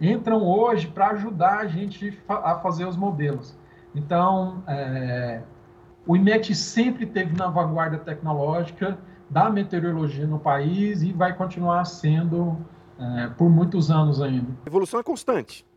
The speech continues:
Speaker 1: Sim, e, e em certa medida até enlouquecedor pra gente que é administrador daqui. É cada dia, eu estudo muito o, é, modelo de sistema e até meteorologia,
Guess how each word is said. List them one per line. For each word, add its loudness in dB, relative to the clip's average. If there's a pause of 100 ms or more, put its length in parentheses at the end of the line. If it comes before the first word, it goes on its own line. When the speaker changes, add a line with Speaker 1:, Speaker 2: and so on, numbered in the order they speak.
(840)
Speaker 1:
Sim, 0
e, 4
e -2
em 0
certa 2
medida 2
até 0
enlouquecedor -2
pra -2
gente -2
que -8
é 0
administrador -4
daqui. -8 (260)
É -6
cada 0
dia, -8
eu -4
estudo -8
muito -2
o, -2
é, -6 (300)
modelo 2
de -2
sistema -4
e 0
até 0
meteorologia, 0